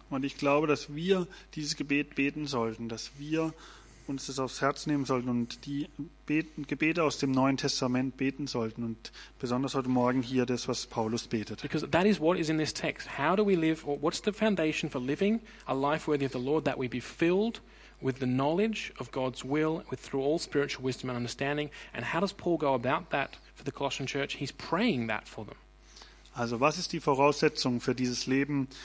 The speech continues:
Speaker 1: das Jesus und Gott ehrt? Ist, dass wir erfüllt werden mit dieser Erkenntnis seines Willens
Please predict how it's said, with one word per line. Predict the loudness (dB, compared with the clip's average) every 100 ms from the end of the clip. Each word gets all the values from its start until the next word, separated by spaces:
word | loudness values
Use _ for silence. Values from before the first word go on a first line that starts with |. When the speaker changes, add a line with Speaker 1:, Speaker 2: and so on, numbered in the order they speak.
| -16
Speaker 1:
das | -8 -4 -6 -8 -16 -2
Jesus | 0 0 -2 -4
und | -6 -6 -2
Gott | -2 -2
ehrt? | 0 2 2 0 -12 -12
Ist, | -4 -2 0
dass | -2 2
wir | 4 4 0 -18 -12
erfüllt | -10 2 4 6 4
werden | 4 4 4 0 -2 -14
mit | -4 -4 -2
dieser | -2 0
Erkenntnis | 0 -2 -2 0 0 -2 -2 -6 -10 -10
seines | 0 2 2 -2 -2
Willens | 2 4 4 4 0